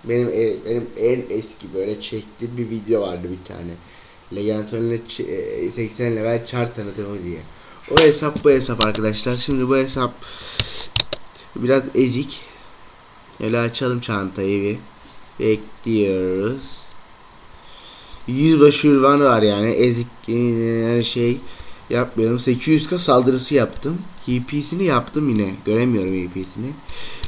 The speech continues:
Bir nokta iki yaptım. Bir nokta iki daha şeyleri, meyleri, fısıltıları daha hiç yok.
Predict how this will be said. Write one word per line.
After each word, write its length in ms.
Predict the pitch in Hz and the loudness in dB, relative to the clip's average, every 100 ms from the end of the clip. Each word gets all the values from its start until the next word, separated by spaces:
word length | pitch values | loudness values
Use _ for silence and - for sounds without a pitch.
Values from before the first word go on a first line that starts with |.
| - | 2
Bir 180 | 143 139 | 6 6
nokta 280 | 123 - 147 | 4 2 0
iki 540 | 135 - 143 139 92 - - - - - | 0 -4 0 2 0 -6 -16 -20 -20 -10
yaptım. 400 | 101 101 - 101 95 117 | -6 -6 -8 -12 -8 -2
Bir 180 | 117 | 0
nokta 260 | 110 107 123 | 0 -2 -2
iki 280 | 117 - 107 | -2 -4 -2
daha 220 | 110 110 | 0 0
şeyleri, 400 | - 117 117 120 | 2 2 4 4
meyleri, 360 | 120 117 110 117 | 6 4 4 -2
fısıltıları 600 | - - 120 127 123 123 | -4 -4 -4 -2 0 2
daha 120 | 117 | 0
hiç 340 | 123 139 - | -2 -8 -4
yok. 200 | 104 120 | -2 -2